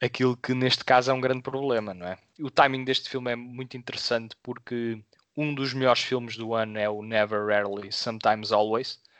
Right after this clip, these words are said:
que é na sua essência uma versão hiperrealista da história do Unpregnant. Mas este filme está muito mais focado no entretenimento, ainda que a mensagem que passa é substancial, eh, no que diz respeito à indignação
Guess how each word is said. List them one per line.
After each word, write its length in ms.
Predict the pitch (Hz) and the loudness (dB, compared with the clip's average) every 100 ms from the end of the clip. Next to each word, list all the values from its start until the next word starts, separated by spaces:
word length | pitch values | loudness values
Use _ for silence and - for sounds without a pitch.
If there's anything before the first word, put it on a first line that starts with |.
| _ _ | _ _
que 100 | - | -2
é 40 | 113 | 0
na 120 | 113 | 0
sua 200 | - 113 | -4 -4
essência 420 | - 117 107 120 | -2 -2 -2 -4
uma 160 | 113 113 | -4 -8
versão 520 | 113 107 - 117 107 _ - | -4 -4 0 -2 -4 _ -4
hiperrealista 1200 | 156 - 135 127 123 123 117 120 117 - 123 127 | -2 2 4 4 4 2 2 0 0 0 -2 -2
da 140 | 117 | -2
história 500 | 117 - 120 117 120 | 0 2 4 4 2
do 240 | 117 120 120 | -2 -2 -2
Unpregnant. 600 | 123 131 110 101 95 - _ - - - - - - _ | 0 2 2 2 -10 -14 _ -20 -20 -20 -20 -20 -20 _
Mas 180 | 143 143 | 4 6
este 180 | 175 - | 6 4
filme 160 | 160 | 2
está 220 | - 131 120 127 _ | 4 2 2 -2 _
muito 260 | - 131 135 | -12 -10 -4
mais 180 | 127 107 | -2 -2
focado 320 | - - 113 | -2 0 0
no 80 | 123 | -2
entretenimento, 760 | 120 - - 120 110 107 110 - _ - | -10 -12 -10 -10 -6 -6 -6 -16 _ -8
ainda 260 | 139 147 147 | -4 0 2
que 120 | 151 | 2
a 40 | |
mensagem 640 | 139 139 135 160 147 143 | 0 -4 2 4 4 0
que 80 | 143 _ | -12 _
passa 380 | - 143 - - | 0 0 0 -6
é 100 | 147 | -8
substancial, 1200 | 147 - - 139 - 139 135 - 127 131 135 143 143 _ _ - - _ _ _ | -8 -12 -12 -10 -6 -6 -8 -2 4 6 4 0 -10 _ _ -20 -20 _ _ _
eh, 500 | 143 131 135 131 113 | 0 2 4 2 2
no 140 | 139 135 | -2 -6
que 80 | |
diz 140 | - 139 | -2 0
respeito 420 | 139 - 143 139 | 0 0 0 0
à 40 | |
indignação 880 | 143 135 143 143 135 - - 107 101 | -4 -4 -4 0 -2 0 2 2 0